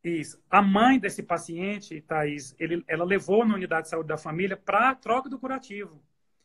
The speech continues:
Ela não levou pra o dentista. Só pelo so-, só pela expressão facial do paciente aí, a gente já tá vendo que tem um dente maior que o outro.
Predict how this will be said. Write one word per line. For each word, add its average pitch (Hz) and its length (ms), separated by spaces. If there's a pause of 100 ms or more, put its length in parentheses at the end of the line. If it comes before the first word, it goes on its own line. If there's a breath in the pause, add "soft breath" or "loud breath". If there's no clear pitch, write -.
Ela 180 140
não 208 100
levou 240 340
pra 240 120
o 202 40
dentista. 151 580 (400 soft breath)
Só - 320
pelo 285 220
so-, 233 260
só 240 220
pela 240 180
expressão 233 580 (520)
facial 214 460
do 190 80
paciente 190 460
aí, 208 100
a 226 40
gente 226 160
já 220 100
tá 226 140
vendo 226 240
que 226 80
tem 220 120
um 220 60
dente 202 240
maior 202 160
que 214 100
o 220 80
outro. 196 380